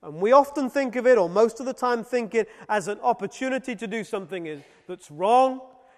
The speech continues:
Temptation is an opportunity to do something that's right. To do something that's right. I think, uh, uh, Rick Warren writes quite helpfully in one of the chapters this coming week about this very issue. Temptation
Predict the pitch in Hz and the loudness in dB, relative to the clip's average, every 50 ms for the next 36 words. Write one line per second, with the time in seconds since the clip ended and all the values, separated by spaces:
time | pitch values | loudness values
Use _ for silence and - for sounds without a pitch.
0 | _ _ _ - 208 190 175 151 - - 254 269 294 262 - - 294 277 262 254 | _ _ _ -8 -6 -6 -6 -8 -4 0 2 2 2 0 -2 -4 -4 -4 -4 -6
1 | - - _ _ _ - 208 165 190 202 202 196 190 - 180 - - - 285 277 | -10 -20 _ _ _ -10 -8 -6 -4 -4 -4 -4 -4 -6 -12 -12 -6 -6 -4 -4
2 | 285 269 - - 269 269 269 - _ _ _ _ _ 208 165 165 214 196 - - | -4 -6 -6 -6 -8 -8 -8 -10 _ _ _ _ _ -12 -10 -8 -10 -10 -6 -6
3 | 214 208 180 - 208 202 196 180 - _ _ _ _ _ _ 175 180 - - 165 | -8 -8 -6 -8 -8 -8 -8 -10 -16 _ _ _ _ _ _ -18 -18 -16 -8 -4
4 | 175 180 170 160 156 139 - - - - _ _ _ _ _ _ _ _ _ _ | -2 -2 -2 -2 -6 -12 -20 -20 -20 -20 _ _ _ _ _ _ _ _ _ _
5 | _ _ _ _ _ _ _ _ _ _ _ _ _ _ _ 151 131 143 240 254 | _ _ _ _ _ _ _ _ _ _ _ _ _ _ _ -20 -10 -6 -6 -6
6 | 226 - 254 233 202 208 220 208 196 185 - - - 185 180 165 165 151 170 165 | 0 0 -2 0 0 -4 -2 -2 -4 -6 -6 -10 -2 2 2 2 2 0 -4 -4
7 | - 233 220 208 - 202 180 156 - - - 226 196 - 185 185 180 175 165 - | -4 -2 -4 -2 -2 -4 -4 -4 -6 -12 -20 -20 -12 -4 -2 0 0 0 -2 -6
8 | - - - 214 240 233 208 214 214 214 202 196 208 208 208 - - 220 226 226 | -12 -8 -4 -4 -4 -2 -2 -2 -2 -2 0 0 0 0 -2 -4 -2 -2 -2 -2
9 | 190 214 240 240 240 - - 208 185 175 170 180 185 190 190 175 160 180 170 - | 0 0 0 -2 -2 -6 -10 -8 -8 -8 -6 -6 -6 -6 -6 -4 -4 -6 -6 -6
10 | - _ _ _ - 220 190 190 - 185 156 147 185 - - - 214 208 196 196 | -10 _ _ _ -4 -2 -2 -2 -8 -12 -12 -12 -14 -14 -12 -12 -10 -8 -8 -8
11 | 185 190 196 180 - - _ _ _ _ _ - 180 165 190 185 175 180 - 180 | -6 -6 -8 -8 -8 -14 _ _ _ _ _ -12 -8 -6 -4 -4 -4 -6 -8 -12
12 | 185 160 - - 190 185 175 180 185 180 185 - - - - _ _ _ _ _ | -12 -12 -6 -4 -4 -4 -4 -4 -8 -8 -10 -12 -16 -20 -20 _ _ _ _ _
13 | _ _ _ - _ _ _ _ - 233 233 214 - 247 277 294 277 - - 294 | _ _ _ -20 _ _ _ _ -2 -2 -2 0 2 2 2 2 2 -2 -4 -6
14 | 269 254 | -6 -6